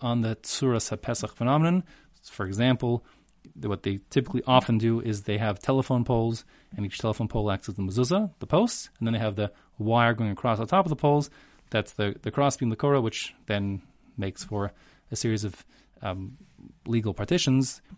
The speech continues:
so that you can have a huge open expanse area, just telephone poles and a wire, and that's considered to be a legal mechitza, a partition. That's the Tzuras HaPesach. You also can have a principle called gud. Now, gud means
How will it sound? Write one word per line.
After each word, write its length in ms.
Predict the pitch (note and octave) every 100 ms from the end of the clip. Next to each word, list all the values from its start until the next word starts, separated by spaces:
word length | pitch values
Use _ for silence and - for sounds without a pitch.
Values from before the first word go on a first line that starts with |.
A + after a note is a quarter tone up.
| _ -
so 140 | A2
that 80 | G#2
you 80 | A2
can 80 |
have 160 | G#2+ F#2+
a 60 | F#2+
huge 400 | B2 C#3 B2+ -
open 240 | B2+ C3
expanse 280 | A#2 - B2
area, 140 | E3 C3+
just 180 | A2+ -
telephone 360 | C3 A#2 B2
poles 280 | - A#2+ A#2
and 80 | B2+
a 20 |
wire, 380 | E3+ G#3 E3+ E3+ - -
and 80 | A#2
that's 140 | G#2+
considered 280 | - A#2+ A2
to 60 | -
be 140 | G#2+
a 60 | G2+
legal 220 | G#2+ G#2+
mechitza, 520 | G2+ - C#3+ C3 A#2
a 40 | A2
partition. 460 | G#2+ F#2+ F#2 - - - - - - - - _ -
That's 160 | C#3+ -
the 100 | B2+
Tzuras 420 | - C3 A#2 G#2+
HaPesach. 460 | - G#2 - - - _ - - _ _ _ _ _
You 160 | C#3 D3
also 280 | F#3+ B3 B3
can 120 | F#3+
have 100 | E3
a 80 | D3
principle 320 | C#3 C#3 C#3+
called 480 | C3 B2 - - A2
gud. 360 | A2+ A#2 F#2 D#2+ -
Now, 140 | A#2 A#2
gud 460 | A2 D3 F#3+ D#3+
means 500 | C#3 C3 C3 A2+ -